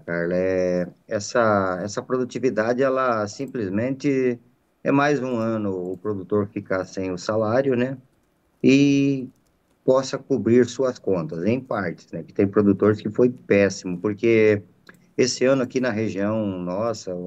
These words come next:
a gente tem acompanhado a região, no geral, no oeste do Paraná, tem muitos, muitas divergências de, de, de locais, assim, de, com índice pluviométrico bom. Então, tem regiões aqui que praticamente, questão de mil metros, e o milho,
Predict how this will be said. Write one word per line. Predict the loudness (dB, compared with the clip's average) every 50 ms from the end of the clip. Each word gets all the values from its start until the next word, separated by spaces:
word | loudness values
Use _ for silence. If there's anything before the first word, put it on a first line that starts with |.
| -8 -8 -8
a | -6
gente | -6 -6 -6 -6 -2
tem | 0 0
acompanhado | 0 0 -2 0 0 0 0 2 2
a |
região, | 0 0 0 0 0 0 2 2 2 2 0 -2 -10 _ _ _ _ _ _ _ _
no | 4 4 6
geral, | 6 2 2 2 -2 -2 -2
no | -2
oeste | 0 -2 -2 -2 -4 -8
do | -8
Paraná, | -4 -2 -2 0 -2 -2 -2 -2 -4
tem | -2 0 -2 0
muitos, | 0 -2 -2 0 2 2 2 0 0 -2 -2 0 0 0 -2 -2 -2 -4 -6 -8 -10 -16 -20 -20 _ _ -20 -20 _ _ _ _ _ _
muitas | 2 4 6 6 6 6 6 6 4 4
divergências | 4 2 4 4 6 6 4 4 4 2 2 2 0 0 -4 -2
de, | 2 2 2 4 4 4 4 2
de, | 2 0 0 2 2 0 -2 -2
de | -2 -2 0 0 0 0 0 0 -2 -2
locais, | -2 -2 -2 -4 -4 -6 -6 -4 -2 0 -2 -2 -2
assim, | -4 -6 -8 -10 -8 -6 -4 -4 -4 -4
de, | -4 -2 -2 -2 0 0 2 2 2 2 2 2 0 -2 -4 -6 _ _ _ _ _ _ _ _ _ _
com | -2 0 2
índice | 2 2 2 2 0 -4 -10 -6
pluviométrico | -4 -4 -4 -2 -2 -2 -2 0 0 -2 -2 -4 -8 _ _ -8
bom. | -2 -2 0 0 0 -2
Então, | -4 -2 -4 -4
tem | -2 -2 -4 -4
regiões | -4 -4 -4 -4 -4 -4 -4 -4
aqui | -6 -8 -8 -10
que | -8 -2
praticamente, | -4 -4 -4 -2 -2 0 0 2 0 -2 -2 0
questão | -2 -2 0 0 -2 0
de | 0 0
mil | -2 0 0 0 0
metros, | 0 0 0 0 0 -2 -4 -4 -8 -8 -6
e | -6 -4 -2
o | -2 -2 -2
milho, | -4 -4 -2 0 0 0 0 0 0 0 0 0 0 0 0 -2 -4